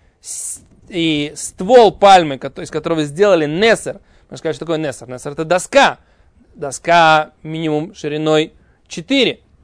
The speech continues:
да, три, четыре, там, тефа. Ну, а, как мы учили на четырнадцатом, э, пятнадцатом листе. Так вот,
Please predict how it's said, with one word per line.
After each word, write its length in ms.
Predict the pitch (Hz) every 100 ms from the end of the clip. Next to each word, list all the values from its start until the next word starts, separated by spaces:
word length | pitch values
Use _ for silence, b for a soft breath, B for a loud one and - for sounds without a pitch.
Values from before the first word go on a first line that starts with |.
| - - _
да, 260 | 151 160
три, 400 | 160 _ 175 214
четыре, 380 | 143 - 220 180
там, 160 | 143 127
тефа. 320 | 220 214 151 _
Ну, 120 | 262
а, 180 | 294 - - - 220
как 140 | 233
мы 100 | 233
учили 280 | 233 247 240
на 100 | 202
четырнадцатом, 560 | - 214 202 190 175 165
э, 180 | 160
пятнадцатом 400 | 151 185 165 -
листе. 300 | 175 175 170 - B B B B _ _
Так 220 | 165 -
вот, 340 | - 175 185